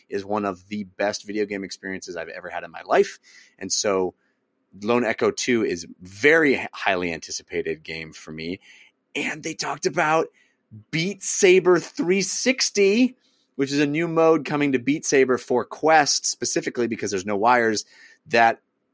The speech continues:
you know, Beat Saber is a game about stuff coming at you from one direction. It's now going to come at you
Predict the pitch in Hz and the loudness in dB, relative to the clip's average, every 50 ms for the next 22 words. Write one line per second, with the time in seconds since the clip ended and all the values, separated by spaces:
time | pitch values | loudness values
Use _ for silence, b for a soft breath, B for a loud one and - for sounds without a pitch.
0 | _ - 123 117 107 101 101 95 127 127 123 - 151 139 131 135 127 117 127 113 | _ -2 0 0 0 -2 -2 0 0 0 2 4 4 4 6 6 4 4 2 2
1 | 120 123 127 120 110 120 117 113 113 113 - - - - - 127 - - - - | 2 2 2 2 4 4 6 6 6 4 2 -2 -8 -2 -2 -2 -2 -2 -4 -2
2 | 127 127 120 120 120 - 120 131 120 - 123 113 110 113 117 117 110 110 113 120 | -2 0 0 0 0 0 0 -4 -2 -2 -4 -4 -2 -2 -2 0 0 0 0 0
3 | 120 - - 110 101 101 101 - 101 98 - - 107 107 113 120 107 110 107 104 | 0 -2 -4 -4 -4 -4 -6 -8 -10 -10 -8 -4 -2 -2 -2 -2 -4 -6 -8 -8
4 | - - 113 110 104 - 95 107 104 98 95 | -10 -10 -6 -6 -6 -6 -6 -6 -8 -8 -8